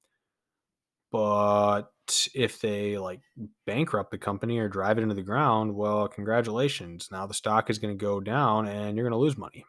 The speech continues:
So once again, you're tying your executive's fate to the fate of the company, which is good,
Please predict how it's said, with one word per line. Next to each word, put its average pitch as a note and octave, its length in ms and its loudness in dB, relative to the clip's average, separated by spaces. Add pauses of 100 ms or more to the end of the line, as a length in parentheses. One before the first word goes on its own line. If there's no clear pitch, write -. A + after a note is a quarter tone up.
(1300)
So - 160 -4
once A#2+ 180 0
again, C3 460 2 (1120)
you're A#2 200 6
tying A#2+ 460 6
your A2+ 140 2
executive's G#2 600 0
fate B2 380 0
to G#2+ 360 2
the G#2 100 -10
fate G#2+ 180 0
of G2 60 -8
the - 40 -18
company, C3 360 0
which G2+ 240 -4
is G2+ 60 -8
good, C#3 600 6